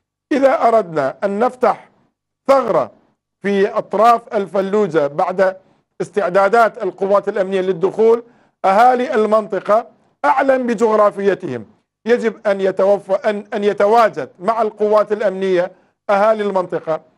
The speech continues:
العشائر الأنبارية، عشائر الفلوجة، أن يتواجدوا معهم لأنهم هم أعلم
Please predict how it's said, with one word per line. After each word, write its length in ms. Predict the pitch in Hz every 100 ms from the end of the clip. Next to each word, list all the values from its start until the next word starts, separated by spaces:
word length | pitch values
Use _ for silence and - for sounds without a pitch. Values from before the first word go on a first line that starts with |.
| _ -
العشائر 600 | 156 170 180 220 269 226
الأنبارية، 680 | 226 226 196 196 190 190 180
عشائر 480 | 165 156 214 247
الفلوجة، 800 | 220 202 214 208 208 185 175 175 - _ _ _ -
أن 140 | 233
يتواجدوا 640 | 226 233 220 254 254 240 226
معهم 460 | 226 208 180 196 - _ _ _ -
لأنهم 520 | 214 262 240 254 240
هم 180 | 254 - -
أعلم 520 | 311 - 240 202 139